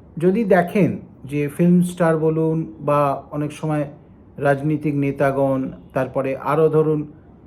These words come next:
অনেকেই আছেন যে যারা চান যে তাদের দিকে,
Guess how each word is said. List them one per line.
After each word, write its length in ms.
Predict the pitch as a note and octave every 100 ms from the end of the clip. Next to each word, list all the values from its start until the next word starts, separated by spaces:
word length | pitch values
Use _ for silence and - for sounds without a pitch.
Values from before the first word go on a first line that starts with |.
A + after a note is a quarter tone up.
| - - -
অনেকেই 360 | G3+ A3 A3
আছেন 360 | D#3+ C#3 F3+ A3+
যে 120 | G#3+
যারা 460 | F3+ F#3 G3+ - - - - - -
চান 300 | G#3 A#3+ A#3
যে 120 | A3+
তাদের 380 | G3 F3+ E3+ D#3
দিকে, 380 | D#3 F3 -